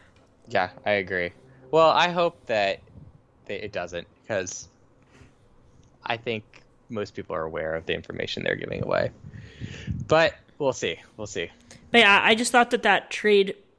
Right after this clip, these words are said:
Speaker 2: Trade Up project, Trade Me project, you can follow her, um, to see how she's moving forward. But I just think it's so weird how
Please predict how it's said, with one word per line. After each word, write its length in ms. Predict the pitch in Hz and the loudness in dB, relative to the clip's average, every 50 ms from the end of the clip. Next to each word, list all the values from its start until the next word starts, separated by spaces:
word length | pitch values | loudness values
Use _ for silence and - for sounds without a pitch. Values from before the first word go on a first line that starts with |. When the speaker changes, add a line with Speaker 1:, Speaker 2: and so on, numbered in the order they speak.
| _ _ - | _ _ -16
Speaker 2:
Trade 300 | - - - 196 190 190 | -10 -6 -4 -2 2 2
Up 300 | 185 180 - - - - | 2 0 0 -4 -16 -14
project, 420 | - - 185 180 180 - 175 - | -6 -4 -4 -2 -2 -4 -6 -6
Trade 240 | - - 202 196 190 | -6 -4 -2 -2 0
Me 140 | 196 190 185 | -2 -2 -4
project, 520 | - 190 185 180 170 190 185 185 180 - | -4 -2 -2 -2 -2 -2 -4 -4 -6 -8
you 80 | - 180 | -14 -12
can 140 | - 190 185 | -10 -10 -10
follow 380 | 180 - 185 185 175 175 185 | -8 -4 -2 -2 0 0 0
her, 260 | 185 180 175 180 180 - - - - - _ _ _ - | -2 -2 -2 -2 -4 -8 -16 -20 -20 -20 _ _ _ -12
um, 360 | - 160 185 180 165 151 165 | -6 -4 -2 -2 -2 -4 -6
to 120 | - - 190 | -8 -10 -10
see 420 | - - - 180 180 180 190 175 | -10 -8 -6 -4 -4 -4 -4 -4
how 240 | 175 185 196 175 180 | -6 -4 -4 -4 -4
she's 280 | 180 - 185 170 175 | -6 -8 -10 -10 -8
moving 280 | - 196 190 185 190 190 | -6 -4 -4 -4 -4 -6
forward. 540 | - - 190 180 180 185 190 202 196 208 - - _ _ | -6 -6 -4 -4 -2 0 0 0 -2 -4 -6 -12 _ _
But 320 | 214 196 175 - - - _ _ _ _ _ _ _ _ _ _ _ _ _ - | -4 -2 -2 -4 -4 -10 _ _ _ _ _ _ _ _ _ _ _ _ _ -10
I 160 | - 185 208 | -6 -4 -4
just 160 | 202 208 - | -4 -4 -6
think 100 | - 226 | -2 0
it's 180 | 226 208 214 - | 0 0 0 -2
so 140 | - 214 202 | -4 -4 -4
weird 380 | 202 196 180 190 190 175 175 | -4 -4 -2 -2 -2 -2 -2
how 300 | 175 - 170 170 180 175 | -4 -4 -2 -2 -2 -4